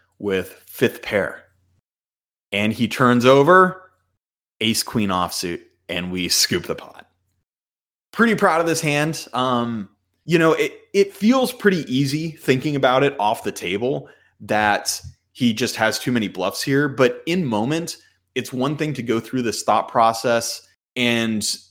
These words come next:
on top of that, you have to have the courage to actually call. Like, five hundred bucks into a pot of two fifty, it's a lot of money. It's a big bet for this game. Um, and you look like an idiot and you feel like an idiot when you're wrong.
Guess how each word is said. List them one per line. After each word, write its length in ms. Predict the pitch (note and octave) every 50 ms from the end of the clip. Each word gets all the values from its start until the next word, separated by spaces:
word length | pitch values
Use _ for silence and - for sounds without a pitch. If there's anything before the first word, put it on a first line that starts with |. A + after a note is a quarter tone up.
| _ _ _ _
on 140 | B2+ C3 B2
top 320 | - - - G#3 B3 - D3
of 40 | B2
that, 180 | A2+ G#2+ G#2+
you 60 | C3 D3
have 100 | E3 -
to 80 | E3+
have 80 | C#3 A#2
the 60 | A#2
courage 460 | - - - F#3 G3+ G3+ D3+ B2 - -
to 60 | B2+
actually 340 | A2+ A2 G#2+ - - G2+ G2
call. 340 | F#2+ - D3+ A2 G2+ - -
Like, 200 | - G#2 G2+ -
five 240 | - G3 G#3 E4 C4+
hundred 300 | A3 G3+ D#3 A2+ F#2 F2
bucks 340 | A2 G#3+ - F3 - - -
into 420 | B2+ B2 - B2+ A#2+ G#2+ G2+ F#2+ - - - _ _ _
a 40 | -
pot 280 | - - - D3 E3 C#3
of 120 | G2+ -
two 220 | - - - D#3+
fifty, 600 | - - - C#3 - - - B2+ A2 G2+ F2+ - - _ _ _ _ _ _ _
it's 80 | -
a 40 | D4+
lot 200 | F4 D#4+ D#4+ D4
of 60 | B3
money. 240 | G3+ G#3+ B3+ B3+ C3+
It's 140 | G2+ - -
a 40 | A2
big 240 | B2 F3+ F#3 D3
bet 240 | - C3+ D#3 A3+ -
for 140 | - B2 G2+
this 220 | F2 E2 - -
game. 140 | - - - - _ _ _ _ _ _ _ _ _ _ _
Um, 360 | - A2+ A2+ A2+ A2+ A2 A2 - -
and 140 | C3+ C#3+
you 140 | D3 D3 D3
look 200 | D#3+ F#3 F#3 -
like 180 | E3+ D#3 D3+ D3+
an 180 | B2 A#2+ - -
idiot 340 | D#3+ E3 E3 D#3 A#2+ - - -
and 120 | B2+ C3+ C#3
you 100 | C#3+ C#3
feel 460 | - - - - - G3+ A3+ A3+ G3+
like 240 | E3 C#3 B2+ A#2+ B2
an 80 | G#2+
idiot 340 | A2 A2 A2 G#2+ G#2 G2+ -
when 140 | A2+ G#2+ G2+
you're 120 | G2 F2+
wrong. 300 | F#2 A2+ C#3+ A2 - -